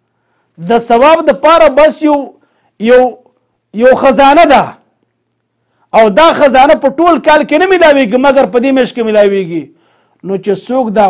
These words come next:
غواړي چې الله چا له زندګي ورکړي، او څوک خوشحالي غواړي، څوک اطمینان غواړي، څوک د الله نه رزق غواړي، څوک پر، څوک سکون غواړي، او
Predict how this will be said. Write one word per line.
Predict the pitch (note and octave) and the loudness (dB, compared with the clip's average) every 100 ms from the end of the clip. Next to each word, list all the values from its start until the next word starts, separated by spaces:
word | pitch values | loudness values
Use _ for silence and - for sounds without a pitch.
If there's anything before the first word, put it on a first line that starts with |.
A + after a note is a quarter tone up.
| F3 | 0
غواړي | A3 B3 B3 A#3 | 2 2 0 -6
چې | A3 G3 | -6 -6
الله | G3+ G#3+ G#3 G#3 | -2 -2 -2 -4
چا | G#3+ G#3 | -8 -8
له | E3+ G3 F3 | -8 -10 -8
زندګي | F#3+ F#3 F3+ A#3+ | -8 -8 -6 -2
ورکړي، | A#3 - - D3+ B2 _ _ _ _ _ | -2 -2 -8 -16 -18 _ _ _ _ _
او | E3+ F#3+ | -8 -8
څوک | - B3 A3+ | -4 -4 -4
خوشحالي | G#3 G#3 G#3+ - F#3+ | -4 -2 -2 -2 -2
غواړي، | F#3+ F3 D#3+ B2+ _ _ _ _ | -4 -4 -8 -12 _ _ _ _
څوک | - B3 - G#3+ | -8 -6 -6 -6
اطمینان | G#3+ G#3 G3+ A#3 A#3+ G#3 | -6 -6 -2 0 0 0
غواړي، | G#3 F#3+ F3+ D3+ - _ _ _ - | -2 0 -4 -6 -14 _ _ _ -8
څوک | B3 G3+ | -6 -4
د | F#3+ | -4
الله | G#3 A#3 A#3 | 0 0 0
نه | A3+ | -2
رزق | C4 G#3+ G3 | -2 -4 -4
غواړي، | A3 G3+ F#3 D#3 - _ _ - | -2 0 -2 -6 -12 _ _ -8
څوک | B3 B3+ | -8 -4
پر، | A3 G#3 G3 F#3+ | -2 -2 -4 -8
څوک | - A#3+ F#3 F#3+ - | -8 -8 -10 -14 -10
سکون | A#3 B3+ C#4 A3+ | -8 -4 -4 0
غواړي، | A#3 G3+ F3+ C#3+ _ _ _ | 2 2 -2 -8 _ _ _
او | - | -8